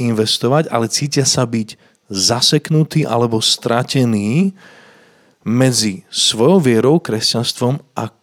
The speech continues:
kultúrou, v ktorej žijú. Hej, to je ako, možno exiles, to znamená akoby tí, ktorí odišli, hej, z toho Egypta, eh,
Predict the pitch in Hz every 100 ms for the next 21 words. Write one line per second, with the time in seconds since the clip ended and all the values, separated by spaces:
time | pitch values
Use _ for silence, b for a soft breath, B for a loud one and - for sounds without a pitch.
0 | - - 151 196 190 143 123 110 104 104
1 | 147 165 - _ _ - - 117 101 98
2 | 98 90 82 _ _ _ - 185 180 135
3 | 120 - 120 B B - 123 123 127 131
4 | 120 120 123 127 - 120 120 123 123 113
5 | - 120 120 120 - - 117 113 B B
6 | B B B - 120 127 - 120 117 -
7 | 120 113 - 113 110 113 - 120 143